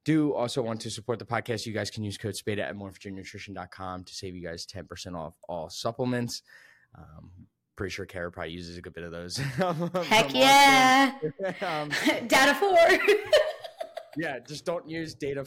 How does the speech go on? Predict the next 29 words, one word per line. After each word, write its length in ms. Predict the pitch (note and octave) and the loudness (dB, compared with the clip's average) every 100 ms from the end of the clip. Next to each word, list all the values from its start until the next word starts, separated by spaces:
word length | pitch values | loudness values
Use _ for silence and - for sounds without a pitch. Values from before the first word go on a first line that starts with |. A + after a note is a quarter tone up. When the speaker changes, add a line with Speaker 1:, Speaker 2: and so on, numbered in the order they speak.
| - | -2
Speaker 1:
just 160 | G#4+ G#4 | 2 2
don't 180 | C3 C3 | 0 -6
use 220 | C3 C3 - | -6 -6 -6
data 240 | A#2 A2+ | -6 -6
for 460 | - G#2 A#2+ C#3 - _ G3+ | -6 -6 -6 -10 -12 _ 4
Speaker 2:
I 180 | C4 C4+ | 6 6
will, 60 | C4 | 6
Speaker 1:
whatever. 180 | D4 | 6
Speaker 2:
yes, 300 | B3+ A#3+ G#3+ A#3 | 6 6 6 6
I 80 | |
will 140 | A#3 B3 | 6 6
promote 460 | C#4+ B3+ A#3 A#3+ A#3+ | 4 6 6 4 2
spada 420 | A#3+ A3+ G#3+ G#3+ | 2 4 4 2
for 260 | G#3+ G#3+ | 2 2
you. 400 | G3 F#3+ F3+ F#3 - | 2 0 -4 -6 0
I've 180 | C4 A#3 | 0 4
definitely 320 | C4 D4+ D#4+ | 4 4 4
used 300 | C#4 B3 A3 | 4 4 4
yours 200 | A3+ A3+ | 2 0
before 300 | A3 G#3 G3 | -2 0 0
too. 240 | G3+ G3 | 0 0
Don't 180 | G#3+ G#3 | 2 4
worry. 240 | G3 F#3+ - | 4 2 2
I 60 | G#3 | 4
try 160 | C#4 | 6
to 100 | C#4+ | 4
spread 260 | C#4+ A3+ G3 | 4 4 4
the 120 | G3+ | 2
love. 280 | G#3+ G#3 | 0 -6